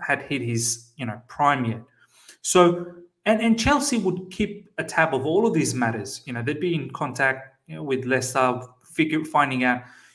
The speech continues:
you know, how his recovering is going, you know, how's his rehabilitation is going, and so on and so forth. When is he expected to come back? And Chelsea might have just seen an opportunity here that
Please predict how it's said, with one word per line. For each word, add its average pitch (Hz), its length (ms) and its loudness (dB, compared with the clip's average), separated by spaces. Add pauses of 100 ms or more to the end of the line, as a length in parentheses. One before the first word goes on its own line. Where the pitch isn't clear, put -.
(100)
you 123 60 -8
know, 117 240 -4
how 139 220 0
his 123 220 -2
recovering 135 540 -2
is 123 180 -2
going, 131 460 0 (600)
you 156 140 -8
know, 113 300 -4 (500)
how's 131 380 0
his 120 520 -2
rehabilitation 139 960 -2
is 123 160 -6
going, 131 300 -2
and 123 260 -4
so - 140 -2
on 139 80 2
and 123 80 -2
so 123 140 -4
forth. 135 320 -8
When 131 200 0
is 123 200 -4
he 120 240 -6 (100)
expected - 760 -6
to - 40 -12
come 127 180 0
back? - 280 2 (460)
And 170 120 -6
Chelsea 233 380 0
might 185 160 2
have 175 120 2
just - 640 -4
seen 170 300 2
an 143 100 -2
opportunity 180 540 0
here 120 300 -2
that 127 340 2